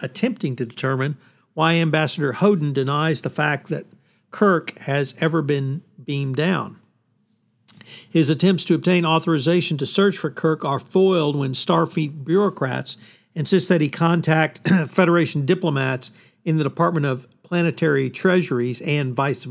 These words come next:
Treaties, rather, and vice versa. After beaming up and down Hoden's assistant, Krodak,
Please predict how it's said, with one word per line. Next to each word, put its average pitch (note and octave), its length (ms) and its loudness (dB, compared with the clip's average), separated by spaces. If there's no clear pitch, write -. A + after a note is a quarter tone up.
Treaties, G#3 520 0
rather, A#2 340 -4
and C#3+ 160 -4
vice B2+ 240 -4
versa. - 380 -6
After D#3+ 240 2
beaming F#3+ 500 4
up G3 300 -2
and D3 280 -4
down E3 540 0
Hoden's D#3 340 0
assistant, - 600 -2
Krodak, F#3 600 -2